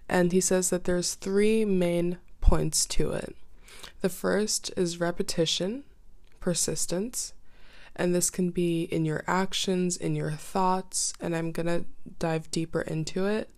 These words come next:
later. I just wanna get through what he said first. The second that he mentioned was self-talk. So the way that you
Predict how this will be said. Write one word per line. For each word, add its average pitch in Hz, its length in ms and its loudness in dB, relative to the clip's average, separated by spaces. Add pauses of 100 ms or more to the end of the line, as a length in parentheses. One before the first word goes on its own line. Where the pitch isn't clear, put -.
later. 170 480 -2 (280)
I 165 80 -4
just 160 200 -4
wanna 160 160 0
get - 200 0
through 170 180 0
what 160 160 -2
he 156 160 -4
said - 220 -4
first. - 540 -2 (640)
The 196 120 2
second 185 760 0
that 165 140 -4
he 165 80 -2
mentioned 160 440 -4
was 156 160 -2
self-talk. 160 840 -2 (240)
So - 220 0
the 165 120 4
way 160 160 4
that 156 180 0
you 165 260 0